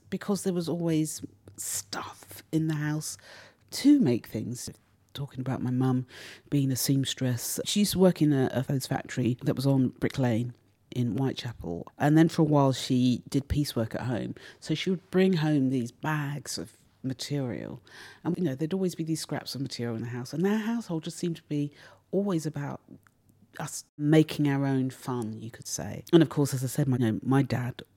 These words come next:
being a tailor. So, you know, making was just what they both did in some way or other. And as a consequence, the whole household did. And then, of course, like most schools, we had trips to art galleries and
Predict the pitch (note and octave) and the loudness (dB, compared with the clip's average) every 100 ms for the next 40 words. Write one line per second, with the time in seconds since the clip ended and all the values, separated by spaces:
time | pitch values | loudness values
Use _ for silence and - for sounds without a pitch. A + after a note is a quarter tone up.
0 | - - C3+ A#2 A2+ A#2 C3 A#2 G#2+ G2+ | -20 -6 -2 -2 -2 -6 -6 -4 -4 -4
1 | - G#3 E3+ - G#3+ D3 - - - _ | 0 0 0 -2 2 2 0 -20 -20 _
2 | _ _ G3 F#3 G3+ B3 - F#3 E3+ D#3+ | _ _ 2 6 8 8 4 2 4 4
3 | D#3 - - F#3 - _ - D#3+ D#3+ D#3+ | 0 -2 -4 -4 -4 _ -10 -2 2 2
4 | - D3+ - D3+ F3 - B2 A#2 B2+ A#2 | 2 0 0 -2 -2 -4 -8 -8 -8 -10
5 | - A#2+ A2 G2+ F#2 F#2+ A2+ D#2+ B2 A#2+ | -10 -10 -8 -10 -10 -12 -12 -12 -12 -12
6 | - - C3 C3+ B2+ - - A#2+ - C#3+ | -12 -10 -6 -6 -8 -12 -14 -12 -6 -6
7 | - - G#2+ F2 - - - - - C3+ | -6 -2 -2 -2 -8 -12 -18 -10 -2 4
8 | C#3 A#2+ D3+ C#3+ C3 F2+ - D2 - - | 4 6 2 2 -2 -2 -2 -4 -4 -12
9 | - - - A3 C4 C4 - C4 - - | -14 -4 6 10 10 8 6 2 2 -4
10 | - - F#3 - D3+ B2+ - - A#2+ D3 | -6 2 4 4 2 2 -2 -4 -2 -4
11 | D#3 - D3 D#3+ C#3+ D#3 - - - - | -6 -8 -2 0 0 -4 -6 -6 -4 -4
12 | - - D3 - C3+ - C#3+ C3 C#3 C3+ | -4 -2 -2 -2 -6 -6 -6 -4 0 0
13 | C#3 - C3 C3 | 0 0 0 -2